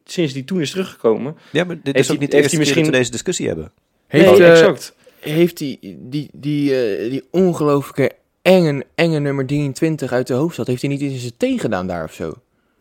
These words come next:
Speaker 3: Heeft hij hem
Speaker 2: Dat
Speaker 3: niet
Speaker 2: zal het zijn.
Speaker 3: vergiftigd?
Speaker 2: Dat zal het zijn.
Speaker 1: Maar er was er natuurlijk nog eentje, eentje heel erg, eh, slecht, helaas. Hè, hij had weer een keer een, een, een basisplek, eh, aan die Reza Jahanbaks. Ja, de,
Speaker 2: Ja.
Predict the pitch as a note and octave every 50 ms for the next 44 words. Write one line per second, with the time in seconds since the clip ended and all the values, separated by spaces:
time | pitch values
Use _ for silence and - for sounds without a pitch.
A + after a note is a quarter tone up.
0 | _ _ _ _ _ - - - - - - - - D#3 D#3 - F3+ E3+ D#3+ D3
1 | - G2+ F2 E2+ D4 D#4+ F2 E2 - - - - - - - - - _ _ _
2 | _ _ _ _ _ - - - - - G2 F#2+ - - - D#2+ D#2 - C3 C#3
3 | D3+ D#3 E3 D3 D#3 D#3+ D#3 D3+ - D#3 C#3+ C3+ D#3 E3+ E3 - C#3+ D#3+ D3 C3
4 | C3 C3+ B2+ A#2+ - - C3+ C3 B2 - B2+ A#2 A#2 A#2+ B2+ B2 B2 A2+ A2+ A2+
5 | - B2+ A2 G2 G2+ - - - B2+ G#2+ - - - - - - A#2 A#2+ A2+ G#2+
6 | A2 A2+ C3 C3 - - - _ _ - B2+ C#3+ - - - - - A#2+ A#2+ A2+
7 | A2+ B2 - C#3 C3 A#2+ B2 A#2+ - C3 A#2+ A#2+ A#2 G#2+ - - B2 B2 A#2 A2+
8 | - A#2+ A#2+ A2+ A2+ B2 A#2 B2+ C3 B2+ A2+ - - C#3 C3+ C3+ C3+ - _ _
9 | _ _ _ _ _ _ _ _ - - - - A#1+ - - - B2+ B2+ B2 A#2+
10 | C3 C3 B2 B2 B2 B2+ B2+ C3 C3 B2+ B2 A2+ B2 C3+ B2 - - - _ _
11 | _ _ _ _ _ _ _ _ _ _ _ _ _ _ _ G2 G#2+ G2+ G2+ G#2+
12 | G#2+ G2+ F#2+ F#2 F#2